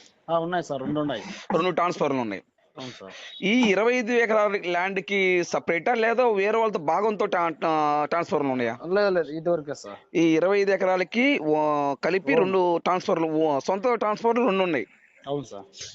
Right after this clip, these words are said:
Speaker 2: ఓకే, వెరీ గుడ్. నెక్స్ట్ వచ్చే లోపు నేల రెడ్ బ్లాక్ మిక్స్ ఉంటుందని చెప్పారు కదా?
Speaker 1: ఆ, మిక్సింగ్.
Speaker 2: ఓకే, వెరీ గుడ్. చుట్టూ ఫెన్సింగ్ ఉందా?
Speaker 1: లేదు సార్, ఫెన్సింగ్.
Speaker 2: చుట్టూ ఫెన్సింగ్ లేదు. మెయిన్ గేట్
Speaker 1: లేదు.
Speaker 2: ఉందా?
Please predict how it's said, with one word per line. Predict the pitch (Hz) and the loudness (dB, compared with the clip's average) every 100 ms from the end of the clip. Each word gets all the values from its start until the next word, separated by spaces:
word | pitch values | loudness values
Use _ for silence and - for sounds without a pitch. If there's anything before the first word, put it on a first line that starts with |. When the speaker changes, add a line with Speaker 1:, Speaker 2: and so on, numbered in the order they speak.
| - | -4
Speaker 2:
ఓకే, | 143 139 | -4 0
వెరీ | 135 143 | 0 0
గుడ్. | 131 110 90 - - _ | 0 -4 -6 -14 -20 _
నెక్స్ట్ | 196 202 - 262 | -4 -4 -2 -4
వచ్చే | 208 240 | 0 2
లోపు | 220 - 151 135 190 - | 2 0 2 4 2 0
నేల | 147 196 262 240 208 | -2 0 0 0 0
రెడ్ | 175 180 240 | -2 -4 0
బ్లాక్ | 208 208 | 0 -2
మిక్స్ | 196 - | -6 -4
ఉంటుందని | 220 196 160 | -2 0 0
చెప్పారు | 143 135 127 | 0 -2 -2
కదా? | 127 220 165 | -2 -2 -2
Speaker 1:
ఆ, | 160 131 131 | -4 -4 -10
మిక్సింగ్. | 151 - 127 107 _ - - - | -10 -10 -14 -14 _ -20 -12 -4
Speaker 2:
ఓకే, | 135 127 | -2 -2
వెరీ | 117 117 | -2 0
గుడ్. | 107 - _ - - - _ - 254 | 0 -2 _ -20 -20 -20 _ -6 -4
చుట్టూ | 202 240 | 0 0
ఫెన్సింగ్ | 214 202 240 | 0 0 -2
ఉందా? | 190 180 285 - - - - - - | -2 -2 -4 -6 -14 -20 -20 -20 -8
Speaker 1:
లేదు | 175 202 | 0 0
సార్, | 180 139 123 | 0 -4 -6
ఫెన్సింగ్. | 131 127 117 101 - - - 165 | -8 -12 -12 -16 -20 -20 -4 -4
Speaker 2:
చుట్టూ | - | -2
ఫెన్సింగ్ | 180 156 139 127 | -2 -2 -2 -2
లేదు. | 110 98 | -2 -2
మెయిన్ | 139 170 240 | -2 0 0
గేట్ | 208 | 0
Speaker 1:
లేదు. | 196 | 0
Speaker 2:
ఉందా? | 190 220 | 0 -2